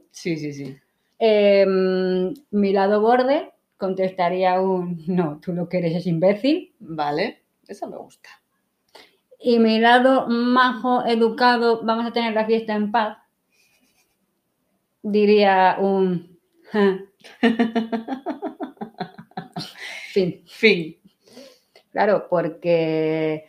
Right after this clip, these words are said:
Speaker 2: claro, aquí dice, se, es decir, a continuación
Speaker 1: Sigo, ah, vale, que es que esto es de
Speaker 2: Claro, con e-,
Speaker 1: con
Speaker 2: con e-
Speaker 1: esta frase,
Speaker 2: Sí.
Speaker 1: ¿lo leo?
Speaker 2: Sí, sí,
Speaker 1: Con
Speaker 2: lee,
Speaker 1: esta
Speaker 2: lee.
Speaker 1: frase le estás diciendo a la persona lo atractiva que es,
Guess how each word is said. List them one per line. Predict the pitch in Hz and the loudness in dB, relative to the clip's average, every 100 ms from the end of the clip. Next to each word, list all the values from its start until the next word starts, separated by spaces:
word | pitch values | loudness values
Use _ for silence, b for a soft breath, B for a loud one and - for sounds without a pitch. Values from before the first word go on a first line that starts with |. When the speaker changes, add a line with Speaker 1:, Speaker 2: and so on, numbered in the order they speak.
| b b | b b
Speaker 2:
claro, | 190 196 185 | -2 0 0
aquí | 165 160 226 | -2 -2 -2
dice, | 226 254 254 202 254 320 _ _ _ _ _ | 0 -2 -4 -6 -6 -10 _ _ _ _ _
se, | - 156 143 | -6 -2 -2
es | 170 170 | -4 -4
decir, | 160 156 127 - _ | -4 -4 -6 -14 _
a | 165 165 | -4 -2
continuación | 170 160 160 185 208 | -2 -2 0 4 6
Speaker 1:
Sigo, | 226 220 | 6 6
ah, | 180 160 | 4 4
vale, | 156 160 156 | 0 -2 -2
que | |
es | 165 | -6
que | - | -6
esto | 175 - 180 | -6 -4 -6
es | 170 | -4
de | 156 151 | -4 0
Speaker 2:
Claro, | 175 165 160 | 0 0 -2
con | 165 | -4
e-, | - | -6
Speaker 1:
con | - | -2
Speaker 2:
con | 180 | 0
e- | 196 | 2
Speaker 1:
esta | 233 262 | 2 -2
frase, | 226 247 - 226 339 - _ | -2 -6 -4 -6 -6 -12 _
Speaker 2:
Sí. | - | -4
Speaker 1:
¿lo | 170 | 2
leo? | 214 294 165 147 _ | 4 2 0 -6 _
Speaker 2:
Sí, | - 240 | -8 -6
sí, | 247 | -4
Speaker 1:
Con | 226 185 | 0 2
Speaker 2:
lee, | |
Speaker 1:
esta | 208 269 | 6 6
Speaker 2:
lee. | 269 | 6
Speaker 1:
frase | 247 269 247 240 - | 6 4 4 0 2
le | 175 | 0
estás | 170 247 254 | 4 2 4
diciendo | 254 240 240 208 165 | 2 2 2 2 2
a | 156 | 4
la | 160 160 | 2 2
persona | 165 - 240 196 165 | -2 -2 0 2 2
lo | 160 | 2
atractiva | 156 160 151 - 233 254 | 0 -2 -4 -2 2 2
que | 208 202 175 | 4 4 4
es, | 214 - - | 0 -6 -20